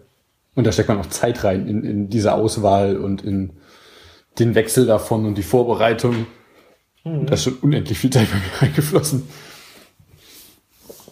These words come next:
Speaker 2: Also ich find's immer wieder schön, wenn, äh, wenn, ähm, professionelle Editoren, ähm, Lita-, oh Gott, jetzt fällt mir der Begriff nicht ein. Ligaturen unterstützen.
Speaker 1: Oh, Ligaturen sind wichtig.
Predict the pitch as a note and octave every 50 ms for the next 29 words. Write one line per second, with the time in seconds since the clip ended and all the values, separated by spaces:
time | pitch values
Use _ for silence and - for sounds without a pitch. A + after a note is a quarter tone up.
0 | _ _ - - - D3+ C#3 C3 B2+ - E3 D3 D3+ D#3+ D3 C#3 B2 B2 B2 -
1 | - D3+ D3 D3 D3+ D3 B2+ B2+ B2+ B2+ A#2 - - - - B2 A#2 A#2+ A#2 A#2+
2 | A#2+ A#2 A2+ A2+ B2 - - - - - - A2+ - - - C#3 C3 C3 B2+ -
3 | B2 A#2+ A#2 B2 A2+ G#2+ B2 A#2+ - B2+ B2+ B2 B2 A#2+ - - - _ _ _
4 | _ _ _ _ - _ _ _ - - - _ _ - - A#2+ A#2 A#2 A#2 A#2
5 | A#2 A#2 A#2 A2+ A2+ A2+ A2 A2 A2 - - - - - - - _ _ _ _
6 | _ - - - - - - - - - - - _ _ _ _ _ _ _ _
7 | _ _ _ - - - - A#2+ A#2+ C3+ C3 - C3 A#2+ A#2+ A#2 A2+ - A2+ -
8 | A2 G2+ G#2 F#2+ - G#2+ G#2+ G#2+ G#2+ A2 A2 - - A2 A2+ G#2+ - A2 G#2+ G#2+
9 | G#2 - - - - - - - - - _ _ _ - - - - _ - _
10 | _ _ - - C#3 C#3 C#3 C3 B2 - D#3 E3+ E3 C#3 A#2+ - A#2 - - C3
11 | - - B2 G#2 G2+ G2+ A2 A2 A2 G#2+ - A#2+ G#2+ G2 G2 F#2 G2+ F#2 E2 -
12 | G2 F2 -